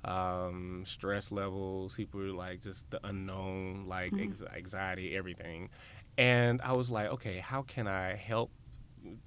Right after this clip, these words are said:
Speaker 1: in some kind of way?" And so I started making these playlists, you know,
Speaker 2: Mm-hmm.
Speaker 1: that were,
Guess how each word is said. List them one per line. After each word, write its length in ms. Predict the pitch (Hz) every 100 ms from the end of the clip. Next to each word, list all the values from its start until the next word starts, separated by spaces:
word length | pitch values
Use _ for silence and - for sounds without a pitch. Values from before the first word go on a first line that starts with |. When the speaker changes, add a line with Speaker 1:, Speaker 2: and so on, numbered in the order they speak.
| -
Speaker 1:
in 140 | 123 120
some 260 | - 113
kind 200 | 120 120
of 80 | 110
way?" 200 | 110 117
And 120 | 117
so 160 | 110 101
I 140 | 101 104 - -
started 380 | - - 101 -
making 260 | 104 101 98
these 280 | 98 98 - -
playlists, 480 | 104 - 76 - -
you 100 | 113
know, 300 | 107 101 95
Speaker 2:
Mm-hmm. 0 | 95 - -
Speaker 1:
that 140 | 110 101
were, 420 | 98 98 92